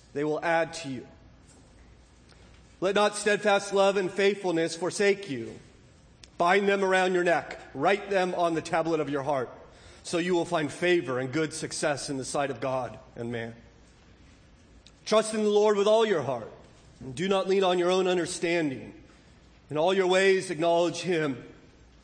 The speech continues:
and He will make your paths straight. Be not wise in your own eyes. Fear the Lord and turn away from evil. It will be healing to your flesh and refreshment to your bones.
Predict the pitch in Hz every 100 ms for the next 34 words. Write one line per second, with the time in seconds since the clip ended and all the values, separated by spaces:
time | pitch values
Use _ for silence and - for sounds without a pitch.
0 | - 123 160 147 151 151 135 139 127 -
1 | - - - - 117 107 - - - -
2 | - - - - - - - _ - -
3 | - - - 214 214 190 196 208 226 196
4 | - 196 190 190 208 196 156 139 147 -
5 | 214 214 208 202 202 202 165 165 170 156
6 | 202 202 202 190 190 190 185 190 190 208
7 | 143 87 - - - - - - 185 185
8 | 190 185 247 247 208 220 202 226 226 170
9 | - 156 143 - - 185 170 208 208 208
10 | 202 196 196 190 185 202 196 147 127 131
11 | - - -